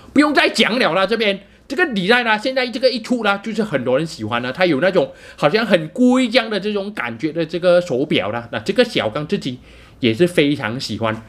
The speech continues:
所以它有很多很多这些原因啦。最后还有你看它这个机芯啦，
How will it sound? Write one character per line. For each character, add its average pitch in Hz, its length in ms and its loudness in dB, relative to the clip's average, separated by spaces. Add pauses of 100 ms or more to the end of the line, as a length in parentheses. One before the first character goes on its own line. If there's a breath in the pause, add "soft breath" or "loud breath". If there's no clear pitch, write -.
(260 loud breath)
所 277 120 6
以 330 120 4
它 214 100 2
有 269 140 2
很 190 240 -6
多 240 180 6
很 175 160 0
多 190 140 2
这 226 120 0
些 220 160 -4
原 147 240 -2
因 151 140 -8
啦。 139 200 -8 (180)
最 285 120 4
后 294 140 6
还 226 100 2
有 233 160 0
你 180 100 -4
看 226 200 -4
它 226 140 -2
这 208 100 -8
个 226 100 -2
机 170 360 -6
芯 160 280 -4
啦， 151 220 -4